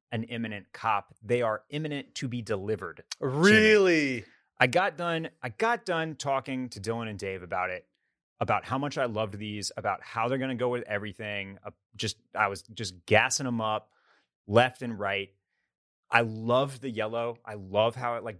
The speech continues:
Speaker 1: it's not gonna really go with anything, therefore it goes with everything.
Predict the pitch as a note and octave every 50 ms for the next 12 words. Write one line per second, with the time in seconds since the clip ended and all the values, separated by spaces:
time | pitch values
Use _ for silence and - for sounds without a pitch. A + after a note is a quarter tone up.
0 | _ _ - - A2+ A2 A2 G#2 - B2 A2+ A2 G2+ G#2 A2 G#2+ G2+ - G#2+ G#2+
1 | G#2+ G#2 F#2+ - - A2+ G#2+ G#2+ G2 - A2+ G#2+ G#2+ G#2 G2+ G#2 G2+ F#2+ - A2+
2 | G#2 G2 F2+ D#2+ G2+ G2+ G2+ G2 G#2 G2 - - A2 G#2+ G#2+ G#2+ G2+ - A2+ A2
3 | G#2+ G#2 G#2 G#2 G#2